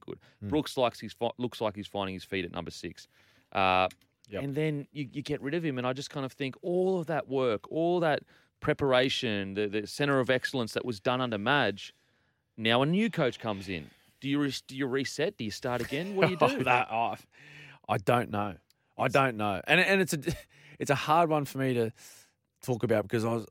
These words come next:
Speaker 2: I was, you know, from my point of view and, and all the guys that played at Melbourne, we were, we were extremely fortunate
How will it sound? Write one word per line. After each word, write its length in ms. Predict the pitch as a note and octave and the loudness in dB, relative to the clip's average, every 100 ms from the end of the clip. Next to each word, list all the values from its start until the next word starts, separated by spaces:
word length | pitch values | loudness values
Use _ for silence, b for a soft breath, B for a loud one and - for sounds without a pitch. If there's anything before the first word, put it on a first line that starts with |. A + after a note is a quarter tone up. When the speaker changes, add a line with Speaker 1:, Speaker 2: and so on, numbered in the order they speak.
| - | 0
Speaker 2:
I 80 | |
was, 280 | A#2+ A2+ G2 - _ _ _ _ _ _ _ _ - - _ - G#2 | 0 2 -4 -12 _ _ _ _ _ _ _ _ -20 -20 _ -20 -12
you 60 | |
know, 100 | F#2+ | -10
from 180 | F2 A2+ | -4 0
my 160 | A#2+ C#3+ | 6 6
point 200 | C#3 C3 | 8 4
of 60 | |
view 200 | A2 A#2+ | 4 4
and, 200 | A2+ G#2+ | 2 -2
and 440 | F2+ G#2 F2+ B1+ - - | -4 -6 -6 -10 -12 -2
all 120 | A#2+ | -2
the 80 | G#2+ | 0
guys 220 | G#2 G2+ | -2 -2
that 80 | F#2+ | -4
played 180 | G#2+ | -4
at 60 | F#2+ | -4
Melbourne, 340 | G2+ A2 G2+ F#2 | -4 -6 -8 -6
we 120 | A#2+ | -4
were, 140 | A2 F#2 | -4 -8
we 180 | A2 G#2+ | -10 -8
were 60 | G2 F2+ _ - | -8 -12 _ -18
extremely 460 | G2+ - C#3+ A#2+ | -16 -6 -4 -2
fortunate 540 | F2+ G#2+ A2 - C2+ | -6 -4 -4 -4 -12